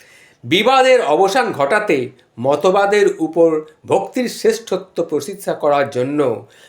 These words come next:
ভগবান জগন্নাথ একাদশী দেবীর হাতে বেঁধে শাস্তি হিসাবে তাকে উল্টো করে ঝুলিয়ে দেন।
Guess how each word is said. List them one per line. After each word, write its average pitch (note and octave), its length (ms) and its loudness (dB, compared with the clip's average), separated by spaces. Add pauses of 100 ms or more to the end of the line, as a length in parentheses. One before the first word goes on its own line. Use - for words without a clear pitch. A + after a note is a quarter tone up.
(140)
ভগবান D3+ 440 2
জগন্নাথ E3+ 600 2 (420)
একাদশী A#3+ 540 0
দেবীর E3+ 400 2 (560)
হাতে G3 420 0 (460)
বেঁধে E3 380 0 (380)
শাস্তি - 540 -4
হিসাবে F3+ 420 2 (360)
তাকে C3 240 -4 (180)
উল্টো A3+ 420 0
করে F3+ 240 4 (180)
ঝুলিয়ে C#3 480 -2
দেন। A2+ 240 -6